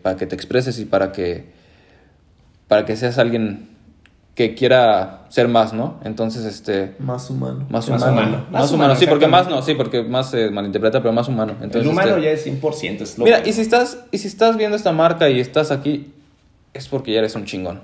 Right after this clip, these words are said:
Speaker 1: Entonces, nomás nos falta unirnos y alzar la voz.
Speaker 2: Oigan, pues, muchísimas gracias.
Speaker 1: No, ahora sí puedes despedirte, güey. <laughs> Ya,
Speaker 3: Ah,
Speaker 1: ya
Speaker 3: ah,
Speaker 1: las son,
Speaker 2: sí, ya.
Speaker 1: ya son las diez de la
Speaker 3: Ahora,
Speaker 1: noche.
Speaker 3: ahora
Speaker 1: Lázaro
Speaker 3: sí.
Speaker 1: nos está,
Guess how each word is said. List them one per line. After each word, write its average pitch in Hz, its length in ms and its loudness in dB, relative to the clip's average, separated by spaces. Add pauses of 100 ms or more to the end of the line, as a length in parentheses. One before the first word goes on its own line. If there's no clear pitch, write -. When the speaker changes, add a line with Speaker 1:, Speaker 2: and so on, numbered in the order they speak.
(120)
Speaker 1:
Entonces, 120 320 -6
nomás 113 240 -4
nos 110 140 -8
falta 110 340 2
unirnos 147 540 -2 (680)
y 113 120 -2
alzar 98 240 0
la 98 100 2
voz. 90 260 -6 (1000)
Speaker 2:
Oigan, 64 220 -6 (140)
pues, - 580 -12 (100)
muchísimas - 520 -8
gracias. - 380 -10 (500)
Speaker 1:
No, 135 260 -6
ahora 117 240 2
sí 117 120 -10
puedes 113 200 0
despedirte, 104 420 -4
güey. 156 140 2 (100)
<laughs> 143 140 0
Ya, 180 140 8
Speaker 3:
Ah, 143 180 8
Speaker 1:
ya 170 80 8
Speaker 3:
ah, - 20 8
Speaker 1:
las 190 180 6
son, 190 120 -2 (100)
Speaker 2:
sí, - 300 -6
ya. 120 140 -8
Speaker 1:
ya 185 100 6
son 202 160 0
las 175 140 2
diez 156 240 0
de 131 80 2
la 135 60 0
Speaker 3:
Ahora, 143 200 4
Speaker 1:
noche. 147 140 4
Speaker 3:
ahora 143 160 6
Speaker 1:
Lázaro 160 180 2
Speaker 3:
sí. 185 60 0
Speaker 1:
nos 135 100 2
está, 143 140 2